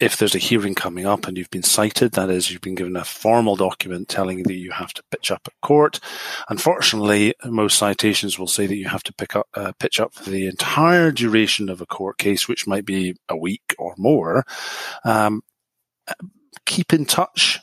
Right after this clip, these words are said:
with the people that have cited you, um, s-, to try and get them to narrow down the date or time, uh, in the run-up to, uh, the case. R-, remember, the lawyers aren't trying to mess you around. It's just that they can't give you an exact time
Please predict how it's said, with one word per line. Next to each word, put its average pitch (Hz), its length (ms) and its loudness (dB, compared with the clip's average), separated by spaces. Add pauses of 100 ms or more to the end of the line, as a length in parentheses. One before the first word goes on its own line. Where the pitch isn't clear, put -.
with 117 120 0
the 113 60 -4
people 110 320 0
that 101 160 0
have - 100 -6
cited 135 500 2
you, 95 240 -4 (140)
um, 101 380 0
s-, - 260 -2
to - 100 -4
try 113 320 4
and 110 100 2
get 104 160 2
them 98 140 -4
to - 120 -6
narrow 101 340 2
down 98 320 2
the 95 100 2
date - 360 2
or 87 80 -6
time, 110 520 2 (420)
uh, 98 280 0
in 95 100 -2
the 92 100 -8
run-up 104 440 0
to, 98 420 0 (140)
uh, 92 260 -4 (140)
the 87 400 0
case. - 440 2 (640)
R-, - 160 -4
remember, 156 360 4
the 147 100 6
lawyers 127 360 6
aren't 123 180 4
trying 120 200 2
to 107 100 -2
mess 113 360 2
you 107 80 0
around. 104 420 2
It's 98 100 0
just - 240 0
that 110 100 -4
they 117 120 0
can't 123 300 0
give 107 140 0
you 98 80 -2
an 98 80 -2
exact 101 420 0
time 101 560 0